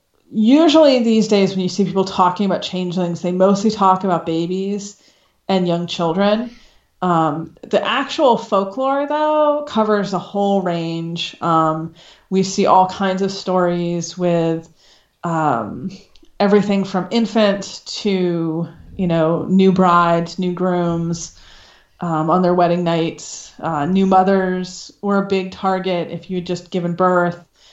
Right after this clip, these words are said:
Um, it was not at all uncommon for you to get taken. They have a whole bunch of, like, folk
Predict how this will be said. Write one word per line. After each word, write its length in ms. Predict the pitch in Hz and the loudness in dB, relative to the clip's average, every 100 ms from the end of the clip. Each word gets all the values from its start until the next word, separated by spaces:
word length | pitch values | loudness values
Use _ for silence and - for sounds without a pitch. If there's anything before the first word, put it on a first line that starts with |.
| _ _ - - _ - | _ _ -20 -20 _ -8
Um, 520 | 170 156 139 - 123 - - - - | -4 -4 -4 -6 -10 -12 -20 -20 -12
it 80 | 190 | -4
was 220 | 180 190 | -2 2
not 280 | 180 165 170 | 4 4 2
at 80 | |
all 240 | - 180 180 | 4 4 4
uncommon 560 | 175 - 185 175 175 | 2 -2 0 0 0
for 160 | 170 185 | -6 -8
you 180 | 175 175 | -6 -6
to 80 | 175 | -2
get 380 | 175 165 - | 0 0 -2
taken. 640 | - 190 185 170 165 170 - - - - _ _ _ _ _ - _ - | -4 -2 -2 -4 -4 -6 -8 -20 -20 -20 _ _ _ _ _ -20 _ 0
They 80 | 208 | 2
have 100 | 185 | 4
a 40 | |
whole 300 | 170 214 220 | 4 6 6
bunch 240 | 208 196 202 | 4 0 -2
of, 100 | 180 | -6
like, 160 | 170 | -8
folk 400 | - 185 175 175 | -8 -4 -4 -6